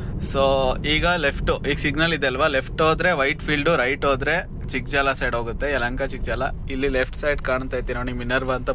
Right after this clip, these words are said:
ಬೋರ್ಡ್ ಇಲ್ಲೇ ಹಾಕಿದ್ದಾರೆ. ಟ್ವೆಂಟಿ ಫೋರ್ ಇಂಟು ಸೆವೆನ್ ಇರುತ್ತೆ, ಗೈಸ್. ಎಷ್ಟು ಗಂಟೆಗಾದರೂ ಆರಾಮಾಗಿ ಬರ್ಬೋದು ನೋ-, ನೀವು ಆರಾಮಾಗಿ ಬಂದು ಫ್ರೆಶ್ ಅಪ್ ಆಗ್ಬಿಟ್ಟು ಹೋಗ್ಬೋದು. ನೋಡಿ, ಇಲ್ಲಿ ಒಳಗಡೆ ಹೋಗ್ತಿದ್ದಂಗೆ ಟೋಕನ್ ಕೊಡ್ತಾರೆ, ಇವಾಗೇನು ದುಡ್ಡು ಕಲೆಕ್ಟ್ ಮಾಡಲ್ಲ.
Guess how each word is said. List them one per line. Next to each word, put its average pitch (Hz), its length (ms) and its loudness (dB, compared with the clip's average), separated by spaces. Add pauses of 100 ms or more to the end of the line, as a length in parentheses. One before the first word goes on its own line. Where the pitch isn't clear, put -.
ಬೋರ್ಡ್ 127 260 0
ಇಲ್ಲೇ 127 220 0
ಹಾಕಿದ್ದಾರೆ. 123 400 -2 (720)
ಟ್ವೆಂಟಿ 160 520 0 (120)
ಫೋರ್ 170 240 2
ಇಂಟು 156 200 0 (100)
ಸೆವೆನ್ 143 340 0
ಇರುತ್ತೆ, 131 280 0
ಗೈಸ್. 165 240 0 (2250)
ಎಷ್ಟು - 180 -2 (100)
ಗಂಟೆಗಾದರೂ 165 680 2
ಆರಾಮಾಗಿ 135 460 2
ಬರ್ಬೋದು 113 400 -4
ನೋ-, 110 140 -10 (120)
ನೀವು 127 200 -6 (600)
ಆರಾಮಾಗಿ 139 320 0
ಬಂದು 143 160 -6
ಫ್ರೆಶ್ 120 220 -6
ಅಪ್ 120 160 -8
ಆಗ್ಬಿಟ್ಟು 123 260 -6
ಹೋಗ್ಬೋದು. 110 380 -6
ನೋಡಿ, 113 180 -6
ಇಲ್ಲಿ 113 160 -6
ಒಳಗಡೆ 127 320 -2 (120)
ಹೋಗ್ತಿದ್ದಂಗೆ 131 600 -4
ಟೋಕನ್ 135 360 -4
ಕೊಡ್ತಾರೆ, 123 320 0 (100)
ಇವಾಗೇನು 135 360 2
ದುಡ್ಡು - 180 -4
ಕಲೆಕ್ಟ್ 127 260 0
ಮಾಡಲ್ಲ. 117 240 -2